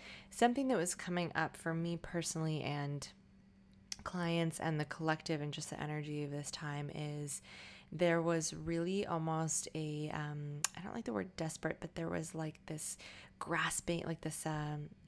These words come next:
for lack of a better word, desperate energy, kind of grasping, trying to hold on to lots of different things, trying to grasp for different things, seek answers externally, seek things externally, um, seek validation and just fulfillment and filling a void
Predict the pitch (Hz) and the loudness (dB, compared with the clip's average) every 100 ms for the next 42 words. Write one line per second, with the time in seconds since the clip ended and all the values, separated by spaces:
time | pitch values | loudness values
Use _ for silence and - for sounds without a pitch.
0 | - - - - - - 180 175 175 165 | -20 -20 -20 -20 -16 -4 4 6 6 4
1 | 156 156 147 156 156 - 160 - 156 156 | 4 4 2 0 0 2 0 0 0 0
2 | 156 156 - - 160 151 156 - - - | 0 0 -2 -4 -2 -2 -4 -10 -16 -18
3 | - - - 165 151 - 185 175 175 165 | -18 -14 2 4 4 2 2 2 2 0
4 | - - 196 196 196 - 175 170 165 165 | -4 -2 2 4 4 2 2 0 -2 -4
5 | 160 165 165 - - 170 160 165 165 160 | -4 0 0 -2 0 0 0 0 -2 -2
6 | 165 170 170 160 - 160 160 165 - 170 | -6 -6 -4 -4 -4 -6 -6 -4 -4 -2
7 | 165 160 - 190 - 180 170 - 165 165 | 0 -2 0 -2 0 -2 -2 -2 -4 -4
8 | - 165 165 165 - 180 - 170 170 170 | -2 -2 0 -2 -4 -8 -10 -10 -8 -10
9 | - 160 165 165 165 - - - - - | -10 -8 -6 -6 -6 -10 -14 -12 -12 -14
10 | - - 165 156 151 151 151 151 156 - | -10 -2 0 0 0 -2 -2 -4 -8 -18
11 | - - - - - - - - - - | -20 -20 -20 -20 -20 -8 -8 -6 -6 -4
12 | 185 - 156 160 156 156 156 160 156 151 | -2 2 4 4 2 0 0 0 0 0
13 | 151 151 - 156 - 156 156 151 147 147 | 0 -2 -2 -2 0 2 2 2 2 0
14 | 160 156 147 147 151 156 151 | 0 2 2 0 2 2 0